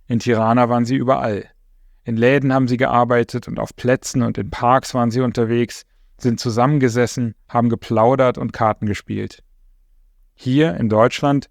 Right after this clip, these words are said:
sind Alte materiell gut versorgt,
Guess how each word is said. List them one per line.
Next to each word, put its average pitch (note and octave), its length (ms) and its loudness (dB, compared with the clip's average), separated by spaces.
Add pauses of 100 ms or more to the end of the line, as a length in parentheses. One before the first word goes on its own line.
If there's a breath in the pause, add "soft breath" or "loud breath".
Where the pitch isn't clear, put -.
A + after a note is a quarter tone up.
(440)
sind A#2 280 -2
Alte A2+ 340 0
materiell A#2 500 0
gut A2+ 180 -4
versorgt, A#2 580 0